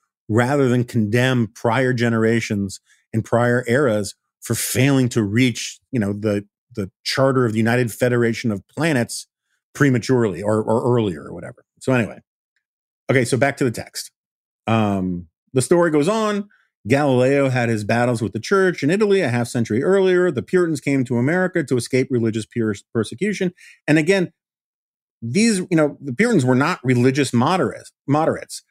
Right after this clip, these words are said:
I say in the text here, "Just ask the women who burned at Salem." Pretty sure they hanged. That was a mistake in the text.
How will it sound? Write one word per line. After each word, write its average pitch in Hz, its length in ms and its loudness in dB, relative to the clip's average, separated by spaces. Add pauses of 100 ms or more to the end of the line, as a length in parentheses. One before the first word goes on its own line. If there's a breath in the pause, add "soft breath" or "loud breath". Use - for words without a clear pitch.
(120)
I - 40 -16
say 135 160 2
in 123 80 4
the 107 60 0
text 120 340 -4
here, 123 220 2
"Just 127 280 0
ask 123 220 -2
the 127 60 0
women 117 240 4
who 107 120 -2
burned 110 320 2
at 92 100 -6
Salem." 117 500 2 (360)
Pretty 135 140 2
sure 120 180 0
they 95 200 -2
hanged. 110 540 0
That 101 140 -8
was 101 120 -6
a - 20 -6
mistake 101 360 -2
in 101 60 -4
the 98 60 -6
text. - 440 -2